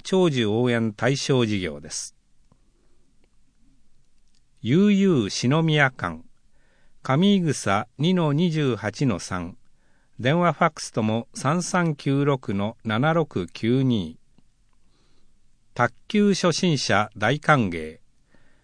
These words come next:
楽しく健康維持。丸一初級、丸二中級。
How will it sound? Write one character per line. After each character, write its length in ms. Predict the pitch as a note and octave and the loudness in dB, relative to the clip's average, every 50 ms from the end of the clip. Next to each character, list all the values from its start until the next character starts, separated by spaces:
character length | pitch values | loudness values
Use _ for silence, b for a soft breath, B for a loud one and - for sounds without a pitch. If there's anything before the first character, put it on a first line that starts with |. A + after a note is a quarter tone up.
| _ - - | _ -12 -2
楽 240 | - B2+ E3 G3 F#3 | 0 2 2 2 0
し 120 | - - | -2 -4
く 240 | - - C#3 C3+ C3+ | -4 -2 -2 -2 0
健 200 | - - A2 A#2 | -2 -2 -2 -2
康 400 | C3 C3 - - B2 A2+ G#2+ G#2 | -2 -4 -2 0 0 2 2 0
維 120 | G2 F2 D#2+ | 0 -2 -6
持。 180 | - - - _ _ _ - - _ _ _ _ _ _ _ - - - _ - | -10 -18 -20 _ _ _ -20 -20 _ _ _ _ _ _ _ -20 -20 -20 _ -4
丸 280 | G#2+ G#2+ B2+ E3+ F3+ | -2 0 2 2 2
一 420 | E3+ D#3 C3 - - C#3+ B2+ B2+ - - | 2 0 -2 -4 -2 -2 -2 -4 -6 -14
初 240 | - - - G2+ G2 | -12 -6 -6 -6 -6
級、 460 | - - C3 A#2 A2 G#2+ G2 G2 - - _ _ _ _ _ _ _ _ - | -4 0 0 0 2 0 -4 -6 -10 -16 _ _ _ _ _ _ _ _ -6
丸 320 | - G#2+ A2+ C3 D#3+ D#3+ D#3 | -2 0 0 2 2 2 2
二 240 | D#3 D3 C#3+ C3+ _ - - - | 2 0 0 -2 _ -20 -20 -12
中 300 | - - A#2 B2+ C3+ C3 | -6 -2 0 0 0 -2
級。 420 | - - A2 G2 F#2 F2+ F#2 | -4 -4 -4 -4 -4 -6 -10